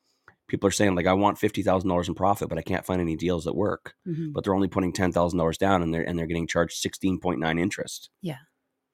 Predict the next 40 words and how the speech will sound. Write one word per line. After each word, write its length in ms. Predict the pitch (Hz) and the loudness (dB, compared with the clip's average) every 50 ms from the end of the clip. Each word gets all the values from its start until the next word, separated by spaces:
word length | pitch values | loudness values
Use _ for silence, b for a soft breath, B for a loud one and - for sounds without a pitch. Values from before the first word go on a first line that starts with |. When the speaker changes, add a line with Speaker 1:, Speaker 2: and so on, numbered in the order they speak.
| _ _ _ _ _ _ _ _ _ - | _ _ _ _ _ _ _ _ _ -6
Speaker 1:
And 120 | - 92 92 | -2 0 2
they're 120 | 92 90 | 2 2
borrowing 440 | 87 95 92 95 95 95 95 92 92 | 4 4 6 6 6 6 6 4 2
all 140 | 85 87 87 | 2 0 0
the 80 | 87 | 0
money 260 | 87 85 87 92 95 87 | 0 0 2 0 0 0
on 100 | 85 85 | -2 -2
their 100 | 82 82 | -2 -2
line 160 | 85 87 85 | -2 -2 -2
of 60 | 82 | 0
credit 260 | - - 90 87 - | 2 2 2 2 2
and 80 | - - | 0 0
credit 180 | - 87 98 | 0 0 0
cards 240 | - - 85 82 82 | 0 0 0 0 0
for 140 | - - 90 | 0 -2 -2
the 100 | 85 85 | 0 2
re-, 120 | 85 82 - 85 | 2 2 2 2
renovations. 540 | 87 85 82 95 107 107 - - 73 - - B B B B B | 2 2 2 2 2 0 0 -4 -8 -10 -14 B B B B B
Yeah, 180 | - 165 156 143 - | -6 -4 -4 -4 -4
it's 160 | - 98 - | -6 -8 -8
gonna 180 | - 131 127 120 | -6 -4 -4 -4
be 140 | 107 120 123 | -2 -2 -2
a 80 | 107 | 0
little 240 | 101 107 113 104 76 | 0 2 2 2 0
hard 340 | - - 101 107 104 95 - | 0 -2 -2 0 0 0 -2
to 80 | - 80 | -4 -4
find 240 | - 90 90 85 | -2 0 0 0
some 100 | - - | -2 -6
profit. 420 | - - 95 98 104 - - - - _ _ _ _ _ _ _ _ _ _ _ _ - | -6 -4 -2 -4 -4 -4 -8 -14 -14 _ _ _ _ _ _ _ _ _ _ _ _ 2
Speaker 2:
Well, 100 | 208 202 | 4 6
then, 300 | 175 202 196 190 190 180 | 8 8 8 8 8 6
and, 320 | 120 175 196 190 185 175 | 6 6 8 8 8 8
and 180 | - 190 185 170 | 6 6 6 8
then 260 | 147 165 190 220 214 | 10 10 10 10 10
imagine 520 | 180 156 156 147 143 143 - 151 147 147 131 | 8 8 6 6 4 2 0 2 2 2 2
borrowing 480 | 147 147 147 147 147 147 147 143 139 | 2 2 4 4 2 2 2 0 0
the 80 | 135 139 | 0 0
renovation 540 | 147 151 147 131 139 185 247 - 208 165 147 | 2 0 0 2 2 0 2 2 0 0 -2
costs 460 | - - 113 117 - - - - - - | -2 -6 -10 -10 -10 -12 -12 -12 -8 -6
at 300 | 143 131 123 117 - | -6 -6 -6 -6 -8